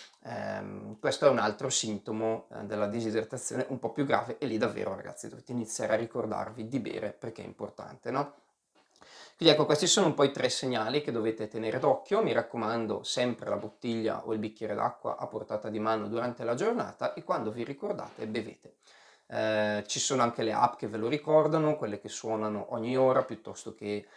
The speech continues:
eh, delle sveglie apposta, eccetera, eccetera. Io semplicemente, eh, quando mi ricordo bevo e più o meno i miei due, due litri e mezzo di acqua al giorno riesco a berli. Non sempre, chiaramente, perché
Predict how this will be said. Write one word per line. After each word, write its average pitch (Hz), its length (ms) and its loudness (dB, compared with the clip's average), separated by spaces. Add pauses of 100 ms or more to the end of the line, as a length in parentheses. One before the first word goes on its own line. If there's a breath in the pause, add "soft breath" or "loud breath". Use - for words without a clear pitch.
(360 loud breath)
eh, 98 560 -2
delle 98 240 -6
sveglie 101 380 -6
apposta, - 440 -2
eccetera, 147 400 -2
eccetera. 160 640 4
Io 143 460 6 (160)
semplicemente, 104 1000 -8 (120)
eh, 117 140 -6
quando 110 480 0
mi 113 120 -2
ricordo 104 480 -2
bevo 110 460 -2
e 110 100 -6
più 139 120 -2
o - 20 0
meno 98 200 -4
i 104 40 -6
miei 101 260 -8
due, 101 220 -6
due 101 100 -8
litri 104 240 -12
e 104 40 -12
mezzo 104 280 -8
di 104 80 -6
acqua - 200 -6
al 110 80 -4
giorno 104 340 -8
riesco - 260 -8
a 107 40 -4
berli. 101 300 -8
Non 123 180 -4
sempre, - 600 -2
chiaramente, - 600 -6
perché - 420 -14